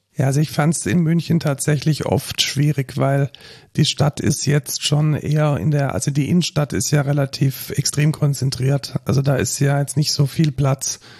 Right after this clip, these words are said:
und da war's dann auch schon so, dass teilweise in der,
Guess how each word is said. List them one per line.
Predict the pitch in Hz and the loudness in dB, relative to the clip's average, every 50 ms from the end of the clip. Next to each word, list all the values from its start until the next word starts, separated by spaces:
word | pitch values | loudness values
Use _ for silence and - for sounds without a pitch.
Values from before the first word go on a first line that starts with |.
| - - - - 131 - - | -20 -20 -14 -14 -12 -10 -4
und | - - 156 147 131 - - - - | 0 2 2 0 0 -4 -8 -2 0
da | 135 139 135 | 0 0 2
war's | 135 143 135 135 139 - - | 0 0 0 0 -2 -2 -2
dann | - - 127 | -2 0 0
auch | - - - 123 - | 0 0 -2 -4 -2
schon | - - 123 131 | 0 0 0 0
so, | 127 - 139 | 2 0 2
dass | 135 139 - - | 0 0 -2 -2
teilweise | - 123 147 135 139 143 143 139 - - | 0 0 0 2 2 0 0 0 0 0
in | 73 - 143 147 | 2 2 2 2
der, | 139 139 135 135 139 | 2 0 2 0 0